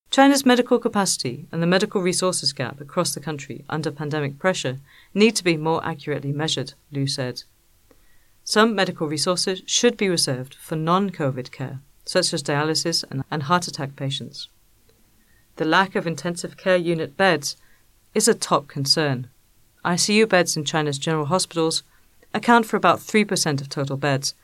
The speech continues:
far lower than the fifteen percent in the U S. China has just three point six I C U beds per hundred thousand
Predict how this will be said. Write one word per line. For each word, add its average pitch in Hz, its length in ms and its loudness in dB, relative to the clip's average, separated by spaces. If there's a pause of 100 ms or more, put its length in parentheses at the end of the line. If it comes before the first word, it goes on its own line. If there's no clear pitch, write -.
far 196 300 4
lower 151 260 4
than 135 140 -2
the 135 80 0
fifteen 180 380 2
percent 131 360 -4
in 120 60 -10
the 123 80 -6
U 135 120 0
S. 131 300 -2 (1040)
China 277 240 8
has 214 240 4
just - 360 0
three 254 240 4
point 214 260 -2
six - 300 -4
I 190 120 2
C 185 200 -2
U 170 100 2
beds 135 300 -2
per 156 260 -2
hundred 156 380 -6
thousand 139 420 -2